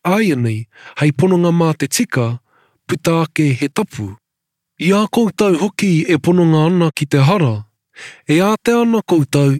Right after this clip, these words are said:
i te tika. Nā, i taua wā, he aha ngā hua i a koutou o ngā mea e whakamānā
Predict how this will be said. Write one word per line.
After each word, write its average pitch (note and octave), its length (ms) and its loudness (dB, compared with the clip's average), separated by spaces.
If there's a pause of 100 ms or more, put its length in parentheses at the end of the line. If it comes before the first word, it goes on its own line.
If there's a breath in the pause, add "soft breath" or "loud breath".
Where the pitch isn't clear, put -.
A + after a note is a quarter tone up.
i C3+ 80 -2
te D#3 160 -2
tika. A#2+ 340 -4 (960)
Nā, C3 160 2 (720 loud breath)
i D3 140 -2
taua G#3+ 320 0
wā, G#3 200 0 (600 soft breath)
he E3 160 2
aha F#3 240 0
ngā A3+ 140 0 (160)
hua G3 340 0
i E3+ 160 2
a D#3 80 0
koutou A#2+ 600 -2 (100)
o D3+ 80 4
ngā E3+ 140 2 (100)
mea F3+ 240 2
e D#3+ 120 -4
whakamānā E3+ 720 0